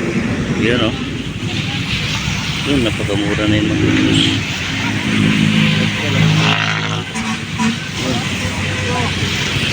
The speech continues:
So, wala tayo nakitang bangus.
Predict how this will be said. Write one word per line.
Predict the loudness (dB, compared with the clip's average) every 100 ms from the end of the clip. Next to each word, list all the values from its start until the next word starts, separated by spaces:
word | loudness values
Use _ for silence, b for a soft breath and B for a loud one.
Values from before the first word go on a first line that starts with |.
| 2
So, | 4 4 4 4 2 0 -2 -2 -2 0 2 4 4 2 0 -2 -4 -6 -6 -4 0
wala | 0 0
tayo | 0 0
nakitang | 0 -2 0 0
bangus. | 0 0 0 -2